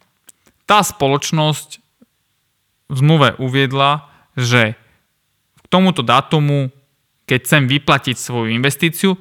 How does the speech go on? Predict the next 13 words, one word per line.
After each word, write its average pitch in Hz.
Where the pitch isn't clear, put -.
tak 247
jej 175
musím 165
spätne 143
odpredať 120
dlhopisy. 110
To, 170
a 180
ja 170
to 156
k 127
tomu 123
pristúpim 156